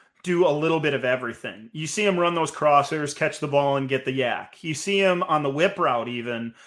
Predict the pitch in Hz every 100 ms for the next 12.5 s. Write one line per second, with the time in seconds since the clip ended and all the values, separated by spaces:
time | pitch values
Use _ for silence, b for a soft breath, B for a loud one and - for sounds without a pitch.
0 | B 180 170 156 156 185 147 - 160 165
1 | 147 - 151 143 139 156 156 156 143 147
2 | 180 147 120 101 120 120 127 113 123 b
3 | - 156 180 160 139 151 175 175 - 170
4 | 165 156 127 - 160 160 160 143 - -
5 | 143 131 127 131 131 - - - 151 143
6 | 147 156 165 160 156 151 - b b 156
7 | 135 170 180 - 160 165 185 180 190 _
8 | _ 170 165 156 156 165 - 160 160 160
9 | 143 135 165 160 156 160 - - - 165
10 | 175 185 170 180 156 135 127 123 156 151
11 | 151 143 131 156 170 156 160 156 151 -
12 | 165 160 147 131